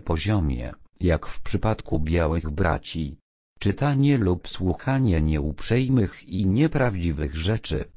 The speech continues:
napisanych lub mówionych o pastorze Russellu nie jest zaskakujące. Krytycy używają jego własnych słów do atakowania go,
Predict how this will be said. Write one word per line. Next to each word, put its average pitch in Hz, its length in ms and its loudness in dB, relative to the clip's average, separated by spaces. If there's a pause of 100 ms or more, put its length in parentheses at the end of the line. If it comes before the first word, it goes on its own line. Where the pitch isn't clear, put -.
(180)
napisanych 90 840 0
lub 143 300 2
mówionych 78 720 0
o 90 120 2
pastorze 80 720 0
Russellu 87 720 0
nie 98 260 4
jest 110 300 0
zaskakujące. 82 1300 0 (460)
Krytycy 117 640 -2
używają 101 680 2
jego 82 400 0
własnych 82 640 0
słów 120 420 0
do 98 240 2
atakowania 76 840 0
go, 71 340 0